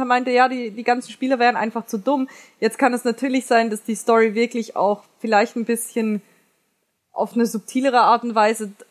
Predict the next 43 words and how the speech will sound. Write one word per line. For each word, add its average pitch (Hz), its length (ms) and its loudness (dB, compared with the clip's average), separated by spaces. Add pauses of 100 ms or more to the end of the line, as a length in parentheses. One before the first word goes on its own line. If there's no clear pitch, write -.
da-, 220 280 0
dargestellt 269 760 0
wo-, 233 60 -6
also 226 240 0
dass 233 200 -4
die 254 120 0
das 233 160 0
vielleicht 233 320 0 (180)
viel 247 240 -6
subtiler 262 600 2
und 226 280 0
krasser 226 340 -2
geplant 233 500 0
hatten 233 220 -2
und 214 120 -4
am 208 120 -4
Schluss 226 240 -8
halt 208 200 0
einfach 202 420 -4
dem, 196 360 -6 (480)
dem 156 120 -2
allgemeinen 214 460 2
Geschmack 220 380 -2
anpassen 240 480 0
mussten. 202 220 -4
Und 208 140 -2
so 226 120 2
wie 233 80 0
ich 226 80 -4
das 247 160 2
jetzt 233 180 2
auf 190 120 2
Facebook 311 340 -4
mitgekriegt - 500 -2
hab, - 180 -2 (180)
ist, - 300 -4
entspricht - 520 -4
Bioshock 185 460 2
Infinite 185 360 -6
einem 185 120 -4
sehr 180 320 4
allgemeinen 180 580 2
Geschmack 175 400 -6